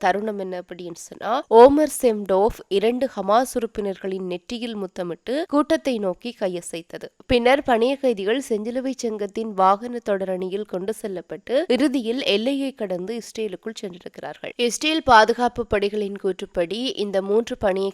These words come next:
கைதிகளும் விடுவிக்கப்படுவதற்கு முன்பு ஐநூற்றி ஐந்து நாட்கள் ஹமாஸின் சிறையிருப்பில் கழித்திருக்கிறார்கள். இஸ்ரேலுக்கு வந்ததும் அவர்கள் உடல் மற்றும் உளவியல் மதிப்பீட்டிற்காக ஐ டி எஃப் மருத்துவ வசதிக்கு அழைத்து செல்லப்பட்டிருக்கிறார்கள்.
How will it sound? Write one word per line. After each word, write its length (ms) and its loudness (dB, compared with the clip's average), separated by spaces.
கைதிகளும் 640 -6
விடுவிக்கப்படுவதற்கு 1040 -6
முன்பு 280 -4
ஐநூற்றி 440 -2
ஐந்து 240 -8
நாட்கள் 400 -2
ஹமாஸின் 560 2
சிறையிருப்பில் 640 -2
கழித்திருக்கிறார்கள். 840 -12
இஸ்ரேலுக்கு 500 -4
வந்ததும் 480 -4
அவர்கள் 380 -2
உடல் 300 0
மற்றும் 380 -8
உளவியல் 480 -2
மதிப்பீட்டிற்காக 1000 -6
ஐ 60 6
டி 160 -2
எஃப் 100 -8
மருத்துவ 440 0
வசதிக்கு 500 -10
அழைத்து 360 -6
செல்லப்பட்டிருக்கிறார்கள். 920 -14